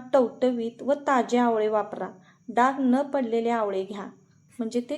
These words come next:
जास्त दिवस टिकेल. तर या ठिकाणी पातेल्यामध्ये मी पाणी गरम करून घेतलेले आहे आणि त्यामध्ये मी चाळण घालून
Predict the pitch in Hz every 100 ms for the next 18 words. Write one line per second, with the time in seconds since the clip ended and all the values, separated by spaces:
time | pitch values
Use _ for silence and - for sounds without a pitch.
0 | 277 247 240 - 226 220 269 - 302 -
1 | 196 202 - - _ _ 294 277 277 285
2 | 311 294 285 285 294 254 240 240 247 254
3 | 247 247 262 - - _ _ 277 233 233
4 | 240 240 247 277 262 262 262 226 214 214
5 | 226 302 - 220 233 - 226 226 233 233
6 | 240 247 277 240 226 254 269 233